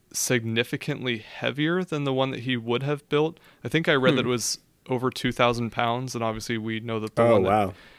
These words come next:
Speaker 1: he supposedly flew was only four hundred pounds, so quite a bit larger. <laughs>
Speaker 2: Yeah.
Speaker 1: But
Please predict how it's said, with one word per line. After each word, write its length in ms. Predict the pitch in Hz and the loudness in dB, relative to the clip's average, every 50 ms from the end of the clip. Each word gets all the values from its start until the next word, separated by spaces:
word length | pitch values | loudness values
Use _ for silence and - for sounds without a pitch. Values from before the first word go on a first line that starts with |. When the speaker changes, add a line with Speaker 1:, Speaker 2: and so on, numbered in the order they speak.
| _ _ | _ _
Speaker 1:
he 320 | - - 123 117 113 - - _ _ _ _ _ - | 0 2 4 4 2 0 -4 _ _ _ _ _ -6
supposedly 500 | - - 117 117 131 131 117 120 120 113 | -4 -2 2 2 2 2 2 0 -2 -2
flew 320 | - - 127 123 123 131 | -2 -2 0 2 2 2
was 140 | 127 123 113 | 2 0 -2
only 200 | 120 113 113 110 | -2 -2 -2 -4
four 260 | - - - 117 113 | -6 -4 -2 -2 -2
hundred 240 | 110 117 120 131 135 - | -2 -2 -4 -4 -4 -2
pounds, 400 | 147 151 160 170 170 160 - - - - - - - _ _ - | -4 -2 -2 -2 -4 -6 -8 -12 -18 -20 -20 -20 -20 _ _ -6
so 340 | - - 127 120 110 98 - _ _ - | 2 4 4 4 4 2 -2 _ _ 0
quite 220 | - 151 160 156 | 4 6 8 8
a 140 | 139 123 104 - _ _ _ | 8 6 2 -4 _ _ _
bit 260 | - 135 135 135 - | 4 4 4 4 2
larger. 500 | 110 123 120 120 127 120 - 160 160 156 - - - - 156 127 - - 135 | 2 4 4 4 4 4 4 4 2 2 2 -2 -4 -4 -4 -4 -4 -6 -8
<laughs> 340 | - - - - - - - | -10 -12 -16 -14 -14 -6 2
Speaker 2:
Yeah. 380 | 113 123 127 120 110 110 92 - - - | 6 8 10 10 10 8 6 2 2 4
Speaker 1:
But 260 | 143 139 131 - - | 6 8 8 6 4